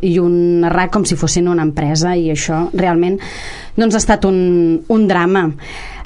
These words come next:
Eh, nosaltres creiem que la Generalitat no, no paga, no paga prou, <laughs> prous diners, i llavors el que fem és retallar en personal, retallar en inversions i retallar en condicions laborals. D'aquí,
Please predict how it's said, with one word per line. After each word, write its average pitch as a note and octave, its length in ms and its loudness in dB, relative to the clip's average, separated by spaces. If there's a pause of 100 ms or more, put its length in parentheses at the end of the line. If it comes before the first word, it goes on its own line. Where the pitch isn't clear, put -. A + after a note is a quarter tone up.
(140)
Eh, F#3+ 1000 2 (100)
nosaltres A3 400 4
creiem G#3+ 240 4
que G3 80 0
la F#3+ 100 2
Generalitat F#3+ 540 2
no, F#3 480 2
no F#3 240 2
paga, D#3+ 640 2
no F#3 160 0
paga E3 300 0
prou, F#3 180 2 (140)
<laughs> - 140 -8
prous G3+ 280 2
diners, G#3+ 440 2 (440)
i A#3+ 80 4
llavors G#3 240 2
el G#3+ 140 0
que A3 100 0
fem A#3+ 240 0
és B3+ 160 0
retallar F3+ 400 2
en E3+ 80 0
personal, B3+ 640 2
retallar F3 560 0
en F3+ 140 2
inversions A#3+ 800 2
i G#3+ 100 2
retallar F#3 680 2
en G3 140 2 (280)
condicions F#3 400 0
laborals. F3 560 0
D'aquí, G3 380 0